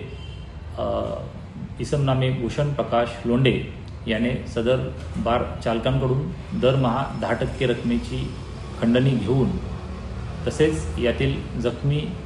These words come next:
यास इसम नामे शुभम पाटील उर्फ भुऱ्या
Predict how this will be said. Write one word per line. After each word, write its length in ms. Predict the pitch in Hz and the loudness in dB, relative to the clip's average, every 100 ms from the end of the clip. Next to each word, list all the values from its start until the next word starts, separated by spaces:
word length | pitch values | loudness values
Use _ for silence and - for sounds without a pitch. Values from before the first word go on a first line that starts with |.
| - - | -10 -4
यास 460 | 123 127 127 - - - - - - - - - - - - - - 127 | 4 6 4 0 -6 -10 -12 -14 -12 -12 -12 -12 -12 -12 -10 -10 -10 -6
इसम 240 | 143 139 | 0 2
नामे 280 | 131 127 127 | 2 2 2
शुभम 480 | 127 - - 127 139 | 0 -4 0 2 2
पाटील 460 | 123 113 123 127 | 2 2 2 2
उर्फ 240 | 127 127 110 | 0 0 2
भुऱ्या 240 | 117 117 | 4 4